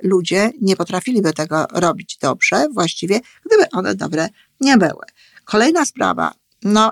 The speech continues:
i tu nie wiem, czy każdy wam o tym powie, ale dla mnie to jest, e, fundamentalna sprawa. Sprawdzenie, jakimi wartościami k-, kieruje się firma, jakie są wartości, e, założycieli tej firmy, czy właścicieli tej firmy,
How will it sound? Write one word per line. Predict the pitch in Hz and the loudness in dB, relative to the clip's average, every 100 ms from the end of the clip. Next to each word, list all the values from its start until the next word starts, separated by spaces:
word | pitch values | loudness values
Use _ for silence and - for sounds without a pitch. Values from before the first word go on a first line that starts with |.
| - | -2
i | 220 | -6
tu | - | 0
nie | 240 226 | 2 4
wiem, | 214 | 4
czy | 208 | 2
każdy | 190 214 185 156 | -2 -2 -2 -4
wam | 151 151 170 | -2 -2 -2
o | 165 | -6
tym | 151 | -4
powie, | 170 170 190 196 - | 0 2 2 0 0
ale | 170 160 170 185 - - _ | -2 -2 -4 -6 -18 -20 _
dla | 202 196 | 0 2
mnie | 202 214 220 | 2 0 0
to | 185 | 0
jest, | 180 170 - - | -2 -2 -10 -14
e, | 269 180 | -2 -2
fundamentalna | - 226 196 196 196 196 220 180 160 | 2 4 4 2 -2 0 0 0 -4
sprawa. | - - 143 - - _ - _ | -6 -4 -4 -4 -14 _ -20 _
Sprawdzenie, | - 214 208 190 247 233 | -4 -2 -2 2 4 6
jakimi | 220 202 180 - 262 240 | 4 2 0 0 4 4
wartościami | 214 202 180 - 208 175 147 - _ | 4 -2 -8 -2 -2 -2 -6 -12 _
k-, | - | -12
kieruje | - 175 151 | -2 0 0
się | 156 156 | -4 -6
firma, | - 156 147 135 - - - _ | -6 -6 -4 -8 -8 -20 -20 _
jakie | 196 233 262 | 0 2 0
są | 240 233 214 | 0 2 2
wartości, | 202 190 196 196 - - 185 190 - _ | -2 0 -2 -2 -4 0 0 0 -14 _
e, | - 170 - | 0 0 0
założycieli | - 196 185 - - 233 175 165 | -2 0 0 0 0 0 0 -4
tej | - 156 | -4 -4
firmy, | 156 147 - - - | -2 -6 -4 -10 -10
czy | - 151 - | -8 -6 -6
właścicieli | 190 165 175 - 165 233 180 | -2 0 0 -4 -2 -2 -2
tej | 147 151 | -4 -6
firmy, | 151 147 143 | -4 -4 -4